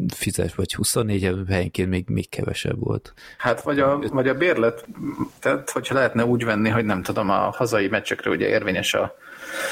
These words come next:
Speaker 2: a helyszíni bérlet, tehát hogy amit fel tud
Speaker 1: Igen.
Speaker 2: mutatni, az idegenbeliekre
Speaker 1: Igen.
Speaker 2: viszont nem tudom, akkor plusz akárhány
Speaker 1: Így van.
Speaker 2: forintért, akkor az összes idegenbeli benne lenne, de hát ez gondolom már ott
Speaker 1: Igen.
Speaker 2: elbukik, hogy a,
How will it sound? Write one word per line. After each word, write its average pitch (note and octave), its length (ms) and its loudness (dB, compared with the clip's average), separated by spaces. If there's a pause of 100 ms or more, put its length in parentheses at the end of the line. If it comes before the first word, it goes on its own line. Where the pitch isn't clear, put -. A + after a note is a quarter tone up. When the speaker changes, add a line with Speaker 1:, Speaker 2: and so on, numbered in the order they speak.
(160)
Speaker 2:
a - 460 0
helyszíni A2 400 0
bérlet, C#3+ 380 0
tehát G#2 180 0
hogy F#2+ 120 -2
amit G2+ 180 -2
fel A2 160 -2
tud - 140 -4
Speaker 1:
Igen. C3 120 4
Speaker 2:
mutatni, D3+ 540 0
az B2+ 260 2
idegenbeliekre C3 720 2
Speaker 1:
Igen. C3 120 -2
Speaker 2:
viszont A#2+ 280 -2
nem G#2 140 -2
tudom, A#2+ 220 0
akkor A2+ 220 0
plusz - 500 -2 (300)
akárhány G2 520 2
Speaker 1:
Így G2 160 -2
van. F2+ 280 -2
Speaker 2:
forintért, D3+ 520 0
akkor B2 180 -2
az A#2 140 0
összes - 300 -2
idegenbeli G2 460 -2
benne G#2 280 2
lenne, B2+ 260 4
de A2+ 120 2
hát A2 200 0
ez A2+ 180 -2
gondolom A2+ 360 2
már A2 140 2
ott A2+ 160 0
Speaker 1:
Igen. G2 120 2
Speaker 2:
elbukik, A2 420 0
hogy G#2 180 0
a, G2+ 200 0